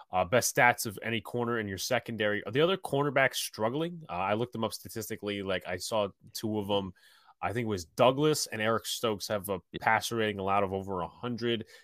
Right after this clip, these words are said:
Speaker 1: You talked about the lack of creativity and, you know, a lot of the zone, at least in week one against Justin Jefferson. Uh, your thoughts on that?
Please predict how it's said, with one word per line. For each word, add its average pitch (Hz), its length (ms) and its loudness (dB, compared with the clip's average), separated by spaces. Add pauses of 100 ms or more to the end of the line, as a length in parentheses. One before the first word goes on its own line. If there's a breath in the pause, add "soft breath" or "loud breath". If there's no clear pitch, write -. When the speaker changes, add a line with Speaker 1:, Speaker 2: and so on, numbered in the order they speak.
Speaker 1:
You 120 60 -6
talked 135 260 6
about 135 160 6
the 117 80 2
lack 104 320 6
of 110 100 -4
creativity 123 1000 0
and, 98 340 -2
you 110 80 -4
know, 95 160 0
a - 20 0
lot 104 220 6
of 92 80 -2
the 98 80 -6
zone, 104 560 0
at 90 80 -8
least 101 280 -6
in 98 120 -6
week 101 240 -6
one 107 160 0
against 92 260 -2
Justin 101 360 -2
Jefferson. 101 560 -2 (440 loud breath)
Uh, 92 100 8
your 95 180 4
thoughts 113 360 6
on 101 120 0
that? 95 220 0